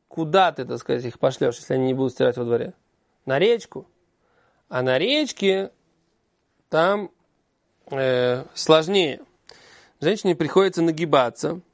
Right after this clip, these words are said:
и, э, приходится ей, э, босой становиться и поднимать, затыкать юбку. Так? И иногда приходится поднимать не только юбку, но и выше колен.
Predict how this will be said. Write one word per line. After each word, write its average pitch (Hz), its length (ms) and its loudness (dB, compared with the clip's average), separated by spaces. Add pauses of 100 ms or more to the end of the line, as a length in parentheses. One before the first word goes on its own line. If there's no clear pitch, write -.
(840)
и, 196 400 -2
э, 139 320 2
приходится 180 640 -2
ей, 180 520 0
э, 131 460 -2
босой 147 440 2
становиться 127 480 -6 (640)
и 185 100 -6
поднимать, 165 640 2
затыкать 160 440 2
юбку. 160 400 -4 (1400)
Так? 196 340 -4 (380)
И 160 360 -4
иногда 147 520 0
приходится 151 520 -2
поднимать 135 520 -2
не 139 80 -6
только 185 240 0
юбку, 190 340 -2
но 151 180 0
и 151 260 -2
выше 147 300 -2
колен. 135 280 -2